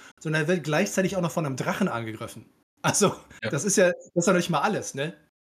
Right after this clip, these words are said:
Speaker 2: Ja, es wird ja, also, es wird ja alles gezeigt in der Form. Es ist ja alles quasi in diesem Musical, wird es halt entsprechend musicalartig dargestellt, was passiert. Also der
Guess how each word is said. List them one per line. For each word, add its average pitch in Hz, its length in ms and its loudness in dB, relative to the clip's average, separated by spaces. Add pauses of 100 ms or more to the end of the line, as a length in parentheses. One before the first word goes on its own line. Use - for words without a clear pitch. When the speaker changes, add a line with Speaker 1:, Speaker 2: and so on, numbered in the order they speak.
(120)
Speaker 2:
Ja, 107 80 2
es 110 160 0
wird 123 120 2
ja, 104 320 2
also, 117 260 0 (680)
es - 60 -18
wird 165 140 0
ja - 80 -2
alles 131 260 0
gezeigt 131 560 0
in 107 100 -2
der 95 80 2
Form. 92 240 -2
Es 95 100 0
ist - 40 -2
ja - 60 -4
alles 135 260 0
quasi 120 420 2 (120)
in 123 160 6
diesem 120 180 2
Musical, 131 580 0 (100)
wird 117 140 -8
es 120 160 -6
halt 120 160 0
entsprechend 117 640 0
musicalartig 117 800 -4
dargestellt, 110 760 -6
was 127 180 -4
passiert. 139 480 -6
Also 101 160 -8
der 95 320 -4